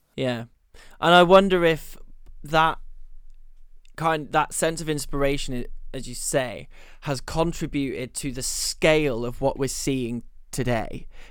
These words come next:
Because I don't, because I saw something recently. Um, I, I, this is just a tweet that I saw. I don't know, you know, I, I, I haven't done any fact checking or anything, but it said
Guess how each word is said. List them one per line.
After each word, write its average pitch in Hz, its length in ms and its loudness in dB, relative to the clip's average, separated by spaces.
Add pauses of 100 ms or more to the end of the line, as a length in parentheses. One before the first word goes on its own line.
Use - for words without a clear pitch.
Because 175 280 6
I 185 100 10
don't, 196 260 6
because 175 440 4 (360)
I 175 100 8
saw 214 240 10
something 190 340 4
recently. 143 640 2 (120)
Um, 135 320 0 (440)
I, 143 140 4
I, 147 160 2 (360)
this 151 340 -2
is 151 100 -8
just 160 240 -2
a - 60 -12
tweet 156 300 -2
that 123 80 0
I 131 80 -2
saw. 135 200 2
I 123 60 2
don't 131 240 0
know, 127 380 -6 (880)
you 131 140 -12
know, 104 80 -10
I, 110 520 -10
I, - 20 -8 (280)
I 123 100 -14
haven't 120 200 -14
done 127 120 -8
any 120 160 -8
fact - 280 -8
checking 123 260 -10
or 95 80 -10
anything, 98 280 -12
but - 180 -6
it - 100 -10
said 156 280 0